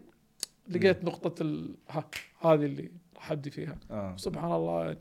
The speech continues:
Speaker 1: خلاص مشت الأمور.
Speaker 2: طب، وأنت بتبدأ، يعني، مثلا، عشان أبقى واضح، أنا مثلا وأنا بدأ-، ببدأ، يعني، موضوع اليوتيوب ده، لا، عندي تطلعات كبيرة، يعني.
Speaker 1: أيوة.
Speaker 2: يعني، بادئ عشان في يوم من الأيام مثلا يبقى عندي عشرة مليون متابع.
Speaker 1: أيوة.
Speaker 2: ياخد زي ما ياخد الموضوع عادي.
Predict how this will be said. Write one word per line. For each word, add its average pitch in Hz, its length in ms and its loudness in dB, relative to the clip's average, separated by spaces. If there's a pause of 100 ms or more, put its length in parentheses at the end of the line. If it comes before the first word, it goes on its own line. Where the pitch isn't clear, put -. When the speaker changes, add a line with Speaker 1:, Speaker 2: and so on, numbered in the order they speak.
(120)
Speaker 1:
خلاص - 400 -14
مشت 151 240 -8
الأمور. - 280 -12
Speaker 2:
طب، 113 220 0
وأنت 135 220 4
بتبدأ، 120 420 2
يعني، 117 180 0
مثلا، 135 420 0
عشان 107 240 -4
أبقى 104 260 0
واضح، 104 240 -2 (240)
أنا 151 100 2
مثلا 151 220 4
وأنا 131 160 2
بدأ-، 127 240 6
ببدأ، 127 280 4
يعني، 123 160 2
موضوع 120 200 2
اليوتيوب 123 340 0
ده، 135 140 2
لا، 160 140 6
عندي 180 160 4
تطلعات 139 600 4
كبيرة، 135 340 4
يعني. 101 260 0
Speaker 1:
أيوة. 156 180 4
Speaker 2:
يعني، 113 300 2
بادئ 147 380 6
عشان 147 500 4 (200)
في - 120 -2
يوم 147 100 6
من 147 60 4
الأيام 135 220 6
مثلا 127 140 0
يبقى 120 120 2
عندي 123 140 2
عشرة 117 240 0
مليون 113 240 -2
متابع. 160 200 2
Speaker 1:
أيوة. 151 320 2 (120)
Speaker 2:
ياخد 202 260 6
زي 170 160 12
ما 160 120 12
ياخد 135 200 10
الموضوع 123 460 2
عادي. 110 180 0